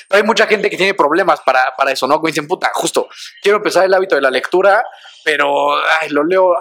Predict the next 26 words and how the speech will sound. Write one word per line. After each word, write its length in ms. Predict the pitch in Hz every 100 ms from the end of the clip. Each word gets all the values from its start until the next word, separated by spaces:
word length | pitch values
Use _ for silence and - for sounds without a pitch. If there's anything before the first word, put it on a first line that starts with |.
| 160
la 100 | 156
primera 320 | 160 170 196
semana 300 | 170 160 170
estoy 160 | 165 165
súper 220 | - 139
motivado 420 | 139 151 180 202
y 60 | 180
luego 200 | 170 160
lo 120 | 143
dejo 180 | 139 147
de 80 | 123
hacer. 220 | 135 120
Me 80 | 139
quiero 140 | 208
levantar 280 | 185 151 180
temprano, 420 | 175 170 202 208
me 100 | 175
levanto 280 | 147 160 175
temprano 220 | 165 156
dos 160 | 160 160
días 240 | 202 208
y 40 | 156
luego 140 | 156
ya 100 | 156
no 80 | -
puedo. 240 | 147 135